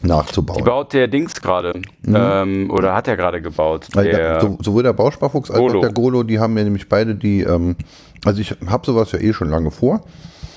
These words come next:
Speaker 1: und dachte dann halt so Raspberry Pi und dann irgendwie Lego Duplo und N-F-C-Tags und sonst irgendwas. Und den Krempel gibt's ja auch in fertig zu kaufen, auch unter anderen Namen. Äh, ähm,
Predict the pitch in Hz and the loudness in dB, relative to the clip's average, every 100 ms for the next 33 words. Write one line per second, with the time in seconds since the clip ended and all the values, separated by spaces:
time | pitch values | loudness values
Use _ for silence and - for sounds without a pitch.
0 | - - 104 98 - 90 92 87 80 82 | -18 -4 2 2 2 -2 0 -2 -2 -2
1 | - 82 85 - 78 87 87 80 73 87 | 0 0 0 0 0 2 2 0 0 0
2 | 90 85 92 85 78 107 113 107 98 87 | 0 0 2 2 0 -2 0 2 2 0
3 | 73 90 87 - 107 117 - 101 - 95 | 0 0 -2 -2 0 2 0 -2 -2 -4
4 | 82 101 - 107 110 107 110 - - - | 0 0 0 0 0 0 -2 -4 -20 -20
5 | - - - - - 82 95 107 135 110 | -18 -16 -16 -16 -2 2 2 2 2 0
6 | 131 - - 98 85 104 - - 90 101 | 0 0 0 0 0 -2 -4 -6 -2 2
7 | 135 120 95 92 82 110 139 131 123 120 | 0 0 -2 0 0 2 2 2 2 2
8 | 127 - - - - - - - _ - | 0 -2 -12 -20 -20 -20 -20 -20 _ -12
9 | - 80 85 - 82 80 82 | -2 2 2 2 0 2 0